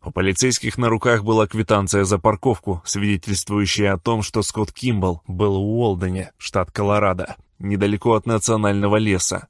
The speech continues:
в те же выходные, когда пропала Кейси Маклеод. Похоже, в этом районе он и избавлялся от тел.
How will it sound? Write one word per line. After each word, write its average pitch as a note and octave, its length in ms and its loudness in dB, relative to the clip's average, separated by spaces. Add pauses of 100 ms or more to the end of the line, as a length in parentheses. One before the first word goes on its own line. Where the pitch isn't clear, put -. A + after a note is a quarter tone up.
в - 100 -20
те A#2 140 2
же G2+ 140 0
выходные, G#2+ 580 0
когда G2+ 320 -2
пропала G2+ 520 2
Кейси G#2+ 400 0
Маклеод. G#2+ 640 -2 (160)
Похоже, G#2 640 -2
в F#2 160 -4
этом G2+ 260 0
районе G#2+ 560 0 (100)
он G#2+ 180 0
и G#2 100 -2
избавлялся G2+ 760 0
от F2 140 -6
тел. F#2 360 -4